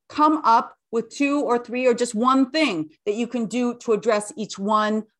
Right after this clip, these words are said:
of the problems, um, and do it. Not, don't just make the list, but actually do it. Worried about, worried about your, um, um, talk that you're gonna give?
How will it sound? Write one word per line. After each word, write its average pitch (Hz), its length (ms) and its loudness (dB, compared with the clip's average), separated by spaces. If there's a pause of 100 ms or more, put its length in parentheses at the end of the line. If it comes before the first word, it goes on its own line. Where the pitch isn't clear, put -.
of 196 220 0
the 175 80 -6
problems, 156 680 -4 (280)
um, 185 320 -2 (260)
and 214 380 -2 (200)
do 262 220 4
it. - 240 -4 (220)
Not, 233 320 0 (100)
don't 214 220 2
just 285 140 -2
make 285 180 0
the 285 80 2
list, 294 300 0 (140)
but 208 220 -2
actually 240 500 0
do 214 220 0
it. - 220 -2 (240)
Worried 285 320 4
about, 285 440 2
worried 277 280 2
about 269 280 2
your, 254 380 4
um, 208 360 0 (320)
um, 196 500 -2 (500)
talk 294 340 4
that 277 100 -4
you're 277 120 -2
gonna 294 160 4
give? 320 300 0